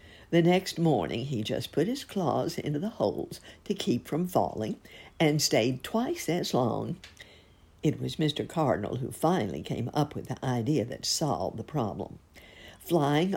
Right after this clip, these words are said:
over to the Atlantic Fish Company one afternoon, he said to Mister Gull, "I want to buy a quart of your slickest oil."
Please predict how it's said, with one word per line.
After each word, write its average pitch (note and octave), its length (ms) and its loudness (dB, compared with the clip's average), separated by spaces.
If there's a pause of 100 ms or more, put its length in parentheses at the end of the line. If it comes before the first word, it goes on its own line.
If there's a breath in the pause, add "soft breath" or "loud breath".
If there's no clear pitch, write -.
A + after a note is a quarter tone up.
over C3 500 2 (180)
to D3 120 2
the G#2 320 -2
Atlantic B2+ 640 -2
Fish G#3 360 2
Company - 500 -6 (220)
one A#2+ 260 0
afternoon, A2 760 -4 (520 loud breath)
he G3 420 8
said F3+ 300 6
to - 80 0
Mister B2+ 320 0
Gull, A2+ 460 0 (560 loud breath)
"I E4 80 6
want E4 200 6
to A#3 60 8
buy F#3 240 8
a A2+ 80 4
quart C#3 440 2
of A#2 200 0
your G#2+ 280 2
slickest - 600 2
oil." G2+ 420 0